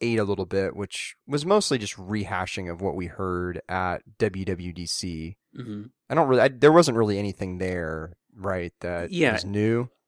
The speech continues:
Speaker 2: Yeah, and can you remind, um, our listeners of the hallmark feature of I O S eight?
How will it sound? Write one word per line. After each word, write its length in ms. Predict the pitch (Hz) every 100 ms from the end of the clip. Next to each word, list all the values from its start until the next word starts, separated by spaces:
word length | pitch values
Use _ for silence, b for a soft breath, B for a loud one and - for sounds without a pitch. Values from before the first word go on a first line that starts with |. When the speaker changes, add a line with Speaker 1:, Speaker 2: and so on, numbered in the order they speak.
| -
Speaker 2:
Yeah, 240 | 139 107
and 100 | 127
can 120 | 127 147
you 100 | 131
remind, 540 | 117 113 117 113 -
um, 640 | 120 110 107 107 107 107 - _ _ _ _ _ -
our 100 | 127
listeners 380 | 110 - 110 101
of 300 | 110 107 104
the 100 | 107
hallmark 380 | - 107 107 101
feature 340 | - 104 107
of 120 | 101
I 100 | 92
O 60 | 87
S 180 | 80 -
eight? 140 | -